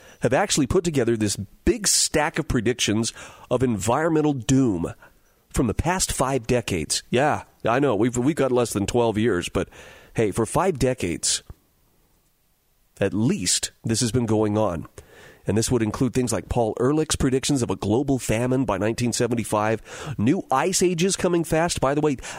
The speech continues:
that's what they were trying to scare us with when I was in grade school. We were concerned about the coming ice age.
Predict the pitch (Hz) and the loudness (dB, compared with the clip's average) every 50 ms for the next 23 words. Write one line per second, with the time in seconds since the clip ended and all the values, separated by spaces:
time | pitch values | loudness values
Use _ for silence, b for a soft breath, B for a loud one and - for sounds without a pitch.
0 | B - 110 131 160 226 269 - - - 190 165 - 165 156 151 135 - 160 151 | B -4 0 2 2 2 2 0 0 0 0 2 2 4 2 2 2 2 2 2
1 | 143 127 120 - - - 143 143 151 147 117 170 180 - - 107 98 - 110 101 | 2 2 0 0 0 0 2 2 2 2 2 2 0 2 0 0 2 2 0 2
2 | 110 156 190 131 101 107 113 110 98 104 117 147 147 - - - 92 73 - - | 2 2 0 0 0 0 0 0 0 0 0 0 0 -2 -2 -2 -2 -2 -4 -8
3 | - - - _ _ _ _ _ _ _ _ _ _ _ _ _ _ _ _ _ | -14 -18 -20 _ _ _ _ _ _ _ _ _ _ _ _ _ _ _ _ _
4 | _ _ _ _ B B B B B B - 131 170 185 165 - 170 160 - - | _ _ _ _ B B B B B B 2 2 2 2 2 0 0 0 2 2
5 | 185 196 185 147 120 127 131 - 123 - - 117 131 156 143 117 120 143 156 - | 2 2 2 2 2 0 0 0 -2 -2 0 0 0 2 2 2 0 0 0 0
6 | - 101 85 69 62 - - - - | -2 -2 -2 -4 -4 -4 -4 -6 -6